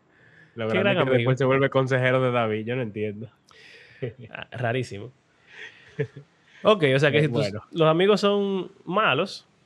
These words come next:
Speaker 1: Son amigos, exacto, son mala influencia. Ellos asisten a esa iglesia, pero no significa que sean muy cristianos, que digamos.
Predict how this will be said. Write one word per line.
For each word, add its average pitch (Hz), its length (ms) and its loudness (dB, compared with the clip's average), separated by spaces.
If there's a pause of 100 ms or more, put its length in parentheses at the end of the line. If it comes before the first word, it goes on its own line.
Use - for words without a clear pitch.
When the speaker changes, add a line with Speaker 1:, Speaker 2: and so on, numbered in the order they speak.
(140)
Speaker 1:
Son 143 260 -2
amigos, 151 320 0
exacto, 120 360 -6
son 127 180 -6
mala 135 200 -2
influencia. 127 640 -4 (580)
Ellos 151 240 0
asisten 151 420 -2
a 135 60 -4
esa 135 120 -4
iglesia, 135 500 -4 (560)
pero 120 180 -4
no 117 120 -2
significa 127 380 -4
que 120 80 -6
sean 117 180 -6
muy 117 140 -6
cristianos, 113 460 -6
que 110 100 -4
digamos. 110 380 -6